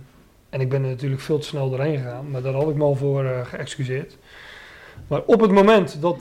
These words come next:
de Ecclesia, de doden in Christus en de levend overgebleven, ge-, overgeblevenen levend gemaakt zullen worden,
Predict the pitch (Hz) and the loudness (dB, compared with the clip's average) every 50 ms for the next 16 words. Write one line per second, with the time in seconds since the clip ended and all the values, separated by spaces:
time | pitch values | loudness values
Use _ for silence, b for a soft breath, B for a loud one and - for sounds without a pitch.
0 | 160 143 131 - 208 147 - - 220 240 247 220 170 190 180 165 147 123 110 110 | -8 -10 -8 -6 -6 -6 2 4 4 4 4 4 2 2 2 2 2 0 -6 -12
1 | - - - - - - - - _ _ _ _ _ _ B B B B B B | -18 -20 -20 -20 -20 -20 -20 -20 _ _ _ _ _ _ B B B B B B
2 | B B B B B 175 - - - - - _ _ _ - 151 139 135 175 196 | B B B B B -14 -14 -14 -16 -20 -20 _ _ _ -2 -2 2 6 8 8
3 | 214 196 185 185 185 170 - 196 196 196 196 - 165 143 185 180 156 156 160 165 | 8 6 4 2 0 -2 -2 0 0 0 -2 -4 -8 -8 -6 -4 -2 0 2 2
4 | 180 170 160 160 160 - 208 214 196 180 165 170 156 170 170 170 165 147 156 156 | 2 2 0 -2 -4 -2 0 0 0 -2 -4 -2 2 4 4 4 4 2 0 -2
5 | 151 147 147 151 - - - _ - - - 131 - 175 - - 202 190 185 175 | -4 -4 -6 -8 -14 -20 -20 _ -14 -12 -12 -6 -6 -6 -6 -4 0 2 2 2
6 | 160 156 156 151 160 156 151 143 147 143 143 147 175 196 220 196 208 196 - - | 2 -2 -2 2 2 4 2 2 0 0 0 4 4 4 4 2 0 -4 -4 -2
7 | 190 190 185 180 - - 190 180 180 175 180 180 185 190 214 214 | 0 0 0 0 -2 -2 -2 -2 0 0 -2 -2 -2 -4 -6 -8